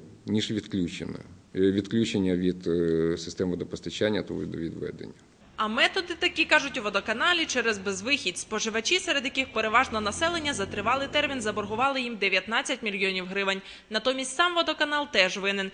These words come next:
Speaker 2: Сімнадцять мільйонів лише Рівнеазоту за очистку стоків, а ще є борг перед обленерго.
Speaker 1: То у квітні,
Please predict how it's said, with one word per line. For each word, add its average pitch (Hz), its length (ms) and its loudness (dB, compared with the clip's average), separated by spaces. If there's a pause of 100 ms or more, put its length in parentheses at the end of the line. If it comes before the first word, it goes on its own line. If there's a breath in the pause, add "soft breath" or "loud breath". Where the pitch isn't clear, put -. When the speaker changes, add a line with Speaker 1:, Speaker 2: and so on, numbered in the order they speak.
(120 loud breath)
Speaker 2:
Сімнадцять 240 520 0
мільйонів 277 440 -2
лише 240 280 0
Рівнеазоту 240 640 0
за 220 140 2
очистку 214 440 -2
стоків, 196 420 -2 (200 loud breath)
а 190 80 0
ще 202 240 0
є 208 80 4
борг 240 340 2
перед 339 300 2
обленерго. 190 720 0 (420 loud breath)
Speaker 1:
То 117 80 4
у 110 60 4
квітні, 131 580 2